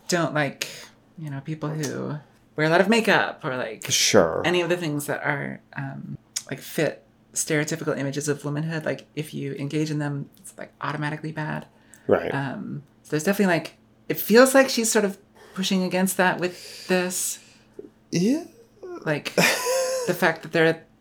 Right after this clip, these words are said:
Speaker 1: there are these blonde, they're, like, feminists who are blonde, which there's, like, the stereotypes about, like, the dumb blonde, right? Dumb blonde
Speaker 2: Yeah.
Speaker 1: chicks. And they're, like, high, high heels. That, that was, like, you know,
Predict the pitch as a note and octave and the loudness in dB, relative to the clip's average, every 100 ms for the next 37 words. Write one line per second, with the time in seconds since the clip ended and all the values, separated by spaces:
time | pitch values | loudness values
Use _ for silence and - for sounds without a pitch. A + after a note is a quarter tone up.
0 | - D#3+ D3+ D3+ D3+ D3 D#3 D3+ D#3 D#3 | -2 2 4 2 -2 0 2 4 2 -2
1 | - _ E3+ D#3+ - - F#3+ F3 E3 - | -12 _ -2 0 0 4 6 6 4 -2
2 | D#3+ D3 C#3 - - - - - C#3+ D#3 | 0 0 0 -6 -16 -20 -10 -4 0 2
3 | C#3 C3 F#3 - _ D3+ D#3 - _ - | 4 2 -2 -8 _ -6 -6 -8 _ -8
4 | D3 C#3+ C#3 D3 D3+ B2+ A#2 C3 C#3 - | -4 -4 -2 -4 -4 -4 -6 -6 -8 -8
5 | - B2+ C#3+ - _ - C3+ E3 C3 C3+ | -6 -6 -8 -8 _ -6 -6 -4 -6 -6
6 | - D3+ D3+ - - - - C#3+ C#3+ C3+ | -6 -6 -8 -10 -18 -20 -10 -6 -2 2
7 | D3 D#3+ D#3+ D3+ D3 D3 - - D3 C#3 | 10 12 12 12 10 6 -2 -6 0 0
8 | C3 - - D#3+ E3 C#3+ F3 A3+ F#3+ C#3+ | 0 -4 2 2 2 2 2 4 6 6
9 | G#3 - - E3+ - D3+ E3 E3 C#3 - | 4 2 2 2 2 2 2 2 -2 -6
10 | _ _ - C#3+ B2+ | _ _ -8 -6 -4